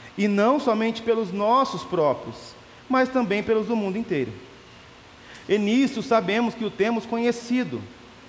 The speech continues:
se guardamos os seus mandamentos. Aquele que diz, 'Eu o conheço, mas não guardo os seus mandamentos,' esse é mentiroso e a verdade não está nele. Mas quem guarda a sua palavra, nele verdadeiramente tem sido aperfeiçoado."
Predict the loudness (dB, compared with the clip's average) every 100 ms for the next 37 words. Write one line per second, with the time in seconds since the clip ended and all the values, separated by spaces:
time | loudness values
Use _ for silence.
0 | -20 -20 -6 0 2 2 2 2 4 2
1 | -2 -2 0 0 0 2 2 2 -2 -6
2 | -18 -20 -20 -20 -20 -20 -2 0 2 2
3 | 2 2 2 2 2 -2 -8 -2 2 4
4 | 2 0 0 0 2 2 2 -2 -2 0
5 | -2 2 4 4 2 -2 -4 -4 -2 -2
6 | 0 -2 -2 -6 -16 -20 -20 -20 -2 0
7 | 0 -2 -2 -4 0 0 0 -2 0 2
8 | 2 2 0 -4 -4 -4 -4 -4 -8 -14
9 | -20 -20 -20 -20 -20 -16 0 0 2 0
10 | 2 4 4 4 2 -2 0 -2 2 2
11 | 4 4 2 0 -6 -8 -18 -20 -20 -6
12 | -2 4 4 4 2 0 2 2 2 2
13 | 2 2 0 -2 -4 -6 -6 -6 -6 0
14 | 0 2 0 0 -6 -4 0 2 2 2
15 | -4